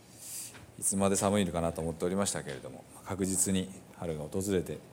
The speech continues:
えー、まいりました。えー、今日は、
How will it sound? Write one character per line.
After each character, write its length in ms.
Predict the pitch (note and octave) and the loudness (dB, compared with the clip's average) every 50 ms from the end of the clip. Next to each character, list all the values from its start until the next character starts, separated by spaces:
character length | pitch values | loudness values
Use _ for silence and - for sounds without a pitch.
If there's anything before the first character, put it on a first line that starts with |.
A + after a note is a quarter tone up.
| - - - - | -20 -20 -18 -16
え 580 | - D#2 D2+ C#2 C#2+ D2+ D#2 D2+ D#2+ D#2+ D2+ D#2 | -14 -12 -12 -12 -12 -12 -12 -12 -12 -12 -12 -10
ー、 80 | D#2 | -6
ま 140 | F2 F2+ F2 | -4 -2 -2
い 40 | F2 | -2
り 40 | F#2 | -2
ま 80 | F#2 | 0
し 120 | F2 - - | 0 0 -2
た。 180 | - - - - - - - - - - - - - - - - - - - - - - - - - - - - - - | -2 -6 -10 -14 -18 -20 -20 -20 -20 -20 -20 -16 -14 -14 -14 -14 -16 -16 -16 -16 -18 -18 -18 -20 -20 -20 -20 -20 -10 -4
え 600 | - G2 F#2 F#2 F#2 F#2 F#2 F#2 F#2 F2+ F2+ - - - - - - - - - - - - - - - - - - | 0 2 2 2 4 4 4 4 4 2 0 -2 -6 -14 -20 -20 -20 -20 -20 -20 -20 -20 -20 -20 -20 -20 -20 -16 -2
ー、 40 | - | 6
今 120 | - D#3+ C3 | 10 12 12
日 40 | |
は、 240 | A2+ A2+ B2 - - | 12 12 12 10 8